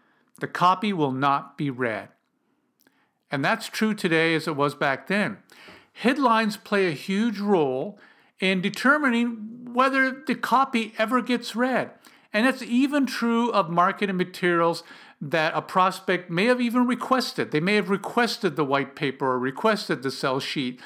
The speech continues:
or be actively on a website. But still,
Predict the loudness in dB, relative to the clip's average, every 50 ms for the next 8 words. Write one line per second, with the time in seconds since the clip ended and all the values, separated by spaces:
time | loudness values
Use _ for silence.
0 | -20 -20 -20 -20 -8 0 2 4 4 4 4 2 -2 -2 -2 0 0 0 2 2
1 | 2 2 2 -2 -4 -2 0 -2 0 2 2 2 2 2 0 0 2 0 0 0
2 | -2 -4 -4 -4 -4 -4 -6 -14 _ _ -20 -20 -20 -20 -8 -6 -4 -2 -2 -4
3 | 0 2 2 4 4 2 0 -2 -8